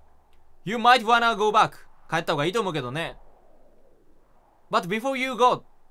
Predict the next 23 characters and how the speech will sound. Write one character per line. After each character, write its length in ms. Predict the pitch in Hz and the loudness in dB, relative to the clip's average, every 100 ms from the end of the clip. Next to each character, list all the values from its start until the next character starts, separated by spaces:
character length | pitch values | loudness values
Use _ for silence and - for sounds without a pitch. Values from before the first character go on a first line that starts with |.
| - | -12
え 260 | 143 139 135 | -8 -6 -6
ー、 20 | |
why 320 | 135 190 254 | -2 4 4
not 220 | 262 254 - _ - | 2 -4 -6 _ -8
check 220 | 226 226 - - - _ _ _ _ - | -4 -4 -6 -20 -20 _ _ _ _ -14
the 260 | 165 202 196 _ | -4 -2 -2 _
tree 380 | - 196 196 185 | -4 -4 -2 -4
over 260 | 180 175 165 | -4 -2 -2
there? 280 | 156 95 - _ _ _ _ _ _ _ _ _ _ | -4 -6 -10 _ _ _ _ _ _ _ _ _ _
え 380 | - 80 78 - - - - | -20 -20 -20 -20 -20 -20 -8
ー、 40 | 160 | 0
で 140 | 254 | 2
も、 380 | 247 240 - - _ _ _ _ _ - - - _ | 4 2 0 -10 _ _ _ _ _ -20 -20 -20 _
え 100 | 127 | -12
ー、 80 | 135 - | -12 -10
行 120 | 165 | -6
く 120 | 285 | 0
前 240 | 311 285 175 | 2 2 0
に、 320 | 190 127 - - - _ _ - 147 | -4 -8 -12 -20 -20 _ _ -18 -6
ど 220 | 240 339 | -2 0
う 40 | |
し 100 | 370 | 0
て、 340 | 214 160 110 | 0 0 -2